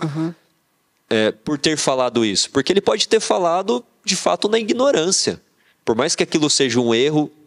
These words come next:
Speaker 2: e até um engano de Satanás. Porque então eu vou tá alegando infabilidade. Ou seja, só é servo de Deus quem fala cem por cento a verdade, não tem nenhum tipo de erro.
Speaker 1: Uhum.
Speaker 2: É claro que, se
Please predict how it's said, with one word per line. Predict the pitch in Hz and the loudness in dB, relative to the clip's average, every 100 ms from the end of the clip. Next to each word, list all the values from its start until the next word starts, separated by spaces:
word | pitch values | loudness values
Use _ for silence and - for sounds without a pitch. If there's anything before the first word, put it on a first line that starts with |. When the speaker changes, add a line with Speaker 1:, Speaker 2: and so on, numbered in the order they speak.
| - | -2
Speaker 2:
e | 113 | -2
até | - 135 | 2 0
um | 160 | 0
engano | 160 147 160 139 | 2 2 2 0
de | 101 | 0
Satanás. | - 110 110 95 85 - - _ _ _ _ _ _ _ | -2 -2 -2 -2 -4 -8 -12 _ _ _ _ _ _ _
Porque | 113 - 113 | -6 -2 -2
então | 113 123 123 | 0 0 0
eu | 147 | 0
vou | 151 185 | 0 0
tá | 196 | 0
alegando | 214 180 143 156 | 2 2 0 0
infabilidade. | 151 143 127 120 110 101 92 - - _ _ | -2 -2 -2 -2 0 0 -2 -8 -18 _ _
Ou | 113 | -2
seja, | 110 131 104 90 | 0 0 -2 -2
só | - 123 | 0 0
é | 127 | 0
servo | - 143 139 | 0 -2 -2
de | 135 | -2
Deus | 113 131 - | 0 0 0
quem | 175 | -2
fala | 175 147 127 151 | -2 -2 0 0
cem | 160 - 160 | -2 -2 -4
por | 135 180 | -2 0
cento | - - 135 139 160 | 0 -2 -4 -2 -2
a | |
verdade, | 143 165 131 120 123 151 | 0 -2 0 0 0 -2
não | 160 | -2
tem | 160 156 | -2 -2
nenhum | 147 147 | -2 -2
tipo | 160 165 160 | -2 -4 -4
de | 151 165 | -2 0
erro. | 147 104 87 - - | 2 0 -4 -14 -10
Speaker 1:
Uhum. | 165 147 139 | -6 -4 -4
Speaker 2:
É | 147 | -2
claro | - 170 226 233 | 0 0 0 -2
que, | - 160 127 95 - _ _ _ | -2 0 0 -2 -10 _ _ _
se | - - 165 135 117 | -4 -2 0 0 0